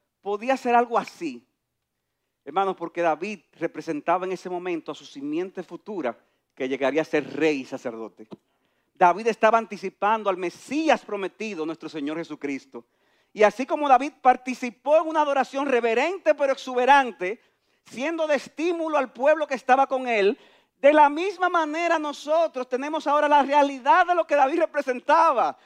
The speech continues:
Tenemos a Cristo mismo en medio de su pueblo, cantando con reverencia, pero con gozo exultante. Pero ven acá, ¿usted dijo Cristo? Sí, Cristo. Cantando con nosotros con reverencia, pero con gozo exultante.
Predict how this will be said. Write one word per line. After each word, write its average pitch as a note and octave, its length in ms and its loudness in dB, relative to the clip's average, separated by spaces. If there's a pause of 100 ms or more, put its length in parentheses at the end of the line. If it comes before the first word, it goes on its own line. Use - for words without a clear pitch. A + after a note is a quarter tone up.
(240)
Tenemos D4 720 2
a B3+ 100 2
Cristo C#4+ 380 -2
mismo C4 420 -4
en A#3+ 60 -6
medio C4 160 -2
de C4+ 60 0
su B3+ 140 -10
pueblo, B3 460 2
cantando C4 680 2
con B3+ 140 -4
reverencia, B3+ 600 0 (200)
pero A3+ 200 0
con A3+ 160 -2
gozo B3 260 -2
exultante. G#3+ 720 0 (340)
Pero G3 120 -10
ven C4 120 0
acá, B3 160 -2
¿usted B3 140 -4
dijo E4 160 -4
Cristo? E4+ 320 -2
Sí, E4+ 160 -6
Cristo. D#4+ 640 -2 (880)
Cantando D4+ 760 2
con C#4+ 140 -6
nosotros C#4+ 520 -6
con C#4+ 160 -4
reverencia, C#4 460 -2
pero C4+ 180 -4
con A#3+ 140 -6
gozo A#3 220 -8
exultante. C4+ 720 -4